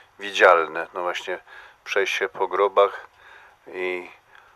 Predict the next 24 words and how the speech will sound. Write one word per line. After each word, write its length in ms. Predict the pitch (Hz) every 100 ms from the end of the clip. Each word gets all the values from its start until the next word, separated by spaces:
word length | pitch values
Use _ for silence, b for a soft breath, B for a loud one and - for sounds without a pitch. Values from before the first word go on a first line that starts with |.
| b _ _ -
pomyśleć, 800 | 95 101 - - 95 - -
y, 280 | 98 92 87
jacy 300 | 90 90 -
szczęśliwi 580 | - 104 95 - 98 90
są 220 | - 95
ci 160 | - 98
ludzie, 320 | 92 82 92
którym 440 | - - 90 85
rodzina 440 | 87 90 92 87 82
postawiła, 720 | 90 - 87 80 85 82 82 _ B B B B B _
e, 100 | 90
bogaty 480 | - 87 87 87 95
nagrobek 600 | 90 85 87 90 90 87
i 60 | 87
postawiła 600 | 92 - - 80 85 80
kwiaty, 760 | - - 87 - - 87 82 78 - _ B B B B -
i 80 | -
postawiła 600 | 87 - 87 85 87 85
światło, 720 | - 87 - - 98 92 - _ b b b b b -
no 100 | 98
a 60 | 92
potem 420 | 92 98 92 85
zobaczyć, 880 | 92 87 90 - - 90 - - -
e, 160 | 78